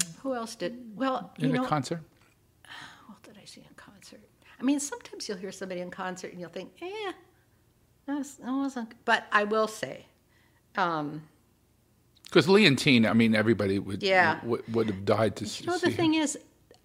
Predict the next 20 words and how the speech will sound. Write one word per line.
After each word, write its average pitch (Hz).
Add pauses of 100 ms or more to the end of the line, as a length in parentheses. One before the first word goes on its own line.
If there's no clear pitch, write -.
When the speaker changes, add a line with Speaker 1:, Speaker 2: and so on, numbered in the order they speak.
Speaker 1:
I 220
have 254
these 175 (1300)
idols, 196
singer 220
idols 165
that - (440)
are 165
from 180
the 175
older 175
times, - (320)
like 156
Rosa 170
Poncel, 214
who 220
was 185
an 165
Italian 165
American. 165